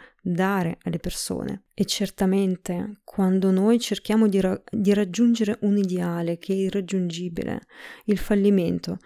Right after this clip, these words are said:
è quasi scontato. Abbiamo tanta paura di fallire, di sbagliare. Le persone con la sindrome dell'impostore percepiscono il fallimento come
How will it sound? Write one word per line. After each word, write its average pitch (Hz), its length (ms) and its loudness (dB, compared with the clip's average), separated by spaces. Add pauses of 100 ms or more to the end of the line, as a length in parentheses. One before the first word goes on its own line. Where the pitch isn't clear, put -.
(220)
è 202 160 0
quasi 180 720 -2
scontato. 180 880 -4
Abbiamo 202 360 4
tanta 226 280 4
paura 185 600 0 (140)
di 196 400 -2
fallire, 202 680 -2 (220)
di 190 180 0
sbagliare. 170 800 -2 (360)
Le 196 100 -2
persone 208 340 2
con 185 120 0
la 180 80 0
sindrome 226 400 4
dell'impostore 180 960 0
percepiscono 214 840 0
il 175 80 -2
fallimento 196 1040 0 (180)
come 208 680 0